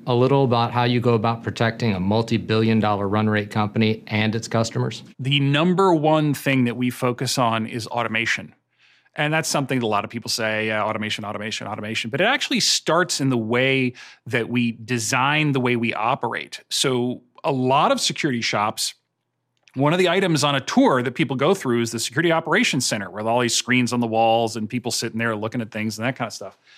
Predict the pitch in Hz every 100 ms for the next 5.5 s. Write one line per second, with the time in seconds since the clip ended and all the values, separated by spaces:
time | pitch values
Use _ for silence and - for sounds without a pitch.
0 | - - 185 240 277 208 208 190 - 165
1 | - 170 175 - 135 127 190 214 170 175
2 | - 131 143 135 120 120 - 147 - 107
3 | - _ _ - - - - - 135 135
4 | 135 127 127 139 143 233 247 190 180 214
5 | 165 139 127 117 -